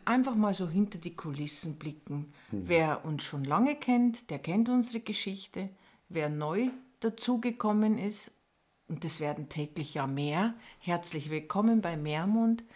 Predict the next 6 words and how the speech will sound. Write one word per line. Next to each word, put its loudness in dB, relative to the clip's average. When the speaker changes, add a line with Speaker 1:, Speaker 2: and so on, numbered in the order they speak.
Speaker 1:
Wir 8
sind 8
Bayern, 6
die -2
seit -6
zweitausendvierzehn 2